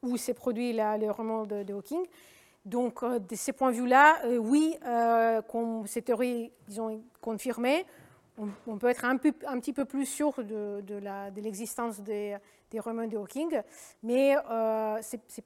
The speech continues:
ce ne sont pas les ondes gravitationnelles. Donc, euh, c'est, oui, c'est lié,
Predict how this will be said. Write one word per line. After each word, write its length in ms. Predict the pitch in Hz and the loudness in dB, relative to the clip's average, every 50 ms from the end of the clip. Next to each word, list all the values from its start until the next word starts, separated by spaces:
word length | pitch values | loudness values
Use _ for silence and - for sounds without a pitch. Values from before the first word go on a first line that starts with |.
| _ - | _ -18
ce 120 | - 208 | -14 -12
ne 20 | |
sont 100 | 202 202 | -8 -4
pas 80 | 226 233 | -2 -2
les 80 | 233 202 - | -2 -2 -6
ondes 60 | 208 | -6
gravitationnelles. 500 | 208 214 208 254 220 - - 220 185 - _ - | -6 -4 -4 -6 -8 -8 -10 -12 -12 -14 _ -20
Donc, 140 | - 190 185 _ - | -20 -20 -20 _ -18
euh, 40 | 208 196 202 | -18 -18 -18
c'est, 400 | 202 - - - - - - 208 - - | -20 -20 -20 -20 -20 -20 -20 -18 -12 -8
oui, 160 | 220 233 220 | -6 -6 -6
c'est 220 | - - 233 226 | -6 -6 -6 -6
lié, 480 | 220 220 220 233 247 254 262 262 262 | -6 -4 -2 0 0 2 2 0 -2